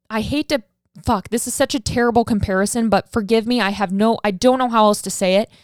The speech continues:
and I hope it comes out right. Everyone, everyone wants a puppy. Everyone wants the cute little puppy with the cute little nose and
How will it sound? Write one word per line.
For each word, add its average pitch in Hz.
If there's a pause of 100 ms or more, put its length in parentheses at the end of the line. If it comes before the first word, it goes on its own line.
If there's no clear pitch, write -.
(120)
and 202
I -
hope 220
it 226
comes 208
out 175
right. 180 (1200)
Everyone, 349 (220)
everyone 311
wants 220
a 202
puppy. 170 (1500)
Everyone 285
wants 185 (640)
the 208
cute -
little 311
puppy 190 (1500)
with 190 (500)
the 226
cute -
little 277
nose 180 (1080)
and 208